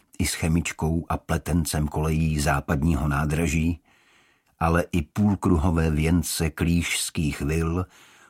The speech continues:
obepínající úpatí Střížáku. Dál vzadu Teplice, Krušné hory a České středohoří, Milešovka, Klepečná.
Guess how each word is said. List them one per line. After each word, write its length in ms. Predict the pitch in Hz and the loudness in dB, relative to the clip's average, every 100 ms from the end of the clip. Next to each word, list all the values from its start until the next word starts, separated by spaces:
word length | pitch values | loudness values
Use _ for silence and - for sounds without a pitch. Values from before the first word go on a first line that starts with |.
| _ | _
obepínající 960 | 92 82 - 90 82 80 80 - 82 | 0 2 2 2 4 2 -2 -4 -4
úpatí 640 | - 78 73 78 71 80 73 | -2 -4 -2 -2 -2 -2 -2
Střížáku. 920 | - - 71 67 62 - - - - - _ _ _ _ _ _ _ _ _ - | -2 -4 -4 -4 -6 -8 -10 -12 -14 -16 _ _ _ _ _ _ _ _ _ -2
Dál 340 | 82 80 80 | 2 2 2
vzadu 380 | 78 80 73 71 | 2 0 0 0
Teplice, 680 | - 78 92 85 - - 85 _ _ _ | -2 -2 0 0 -2 -6 -6 _ _ _
Krušné 460 | 78 76 - 67 67 | -4 -4 -4 -4 -2
hory 320 | 71 78 78 _ _ _ _ - | -2 -4 -6 _ _ _ _ -6
a 100 | 80 | -4
České 500 | - 82 - - 80 | -4 -4 -4 -2 -4
středohoří, 880 | - - 87 85 67 64 62 57 - _ _ _ - | -2 -2 0 0 -2 -4 -6 -8 -12 _ _ _ 0
Milešovka, 800 | 82 80 - 78 - - 76 - _ _ _ _ _ | 2 2 0 -2 -4 -2 -4 -4 _ _ _ _ _
Klepečná. 960 | - - - - - - - - - | -4 -4 -6 -10 -10 -8 -8 -8 -10